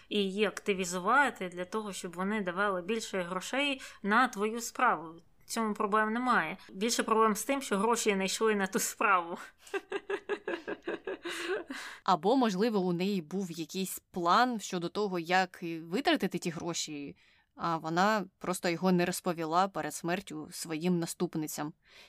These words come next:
Speaker 2: І ми тепер ніколи не дізнаємося про той мега-мега план. <laughs> Але давай переходити до хрінометру, і ти, Таня, нам скажеш, що ставиш Матері Терезі.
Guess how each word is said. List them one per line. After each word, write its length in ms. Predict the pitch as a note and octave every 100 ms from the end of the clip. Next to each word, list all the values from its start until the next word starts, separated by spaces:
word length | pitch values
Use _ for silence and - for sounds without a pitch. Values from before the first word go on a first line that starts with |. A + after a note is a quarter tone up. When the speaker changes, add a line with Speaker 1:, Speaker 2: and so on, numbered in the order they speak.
| -
Speaker 2:
І 280 | E3+ D#3 E3
ми 180 | E3 F3+
тепер 260 | F3+ E3
ніколи 320 | D#3+ F3+ F#3+
не 140 | F#3 F3
дізнаємося 640 | F#3 E3+ D#3 D3+ - E3
про 420 | - D#3+ D#3+ E3 F3
той 240 | F3+ G3+ F3
мега-мега 680 | E3 F3 F#3 D#3+ E3 E3 D#3+
план. 340 | D#3 D3 E3+ - -
<laughs> 200 | - -
Але 560 | - G3 G3 A3+ G#3+ F3+
давай 280 | F#3 G#3+
переходити 540 | G3+ G3 G3 G#3+ F#3 F3+
до 120 | F#3
хрінометру, 920 | - F#3 F3 E3 E3+ B3+ - D#3 C3 G3 -
і 380 | E3 D#3 D3+ -
ти, 160 | - G3
Таня, 300 | F#3 F3 E3+
нам 160 | D#3+
скажеш, 420 | D#3+ - A3+ A3 -
що 180 | -
ставиш 420 | D#3+ - B3+ F#3 E3
Матері 280 | D#3+ D3+
Терезі. 440 | D3+ D3+ C3 -